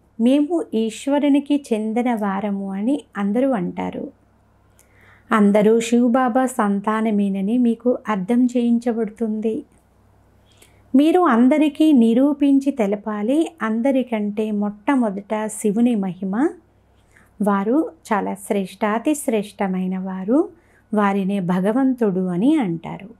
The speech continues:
శివబాబాయే వారసత్వాన్ని ఇస్తారు.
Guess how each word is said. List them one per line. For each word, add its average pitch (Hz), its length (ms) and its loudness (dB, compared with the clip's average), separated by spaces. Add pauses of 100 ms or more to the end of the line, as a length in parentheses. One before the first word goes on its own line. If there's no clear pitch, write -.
(760)
శివబాబాయే 190 920 0
వారసత్వాన్ని 190 920 -4
ఇస్తారు. 214 580 -4